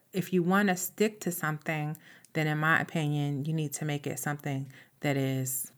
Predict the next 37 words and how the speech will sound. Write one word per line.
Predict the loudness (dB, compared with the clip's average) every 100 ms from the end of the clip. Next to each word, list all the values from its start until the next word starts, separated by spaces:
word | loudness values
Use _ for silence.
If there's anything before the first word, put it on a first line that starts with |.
| -6
something | -2 0 0 -2
that | -2 -4
you | -2
ultimately | -2 -2 -4 -2 -4 -6
can | -4 -2
achieve. | 0 0 -2 -2 -6 -14 -8 0
And | 2
then | 4 4 2
for | 2 2
realistic, | 4 6 6 4 4 4 2 -2 0
I | 2
would | 2 2
say | 2
you | 4
have | 4 0
to | -2
be | 0 0
honest | 4 4 4 2
with | -4
yourself | -4 0 0 0 -2 -2
and | 0 2
know | 4
where | 4 6 8
you | 8 4 2
are | 2 2
mentally, | 4 4 4 2 2 2 -2 -8
physically, | 4 4 6 2 4 4 2 -4 0
physically, | 2 4 2 4 4
what | 4 0
you're | -2
capable | 0 2 2 2 2
of, | 4 4 4 2 0 -4 -20 -8
what | -4 -2
you | 0
have | -2 -4
the | -4
capacity | -6 -4 -2 0 0 0 2 2 2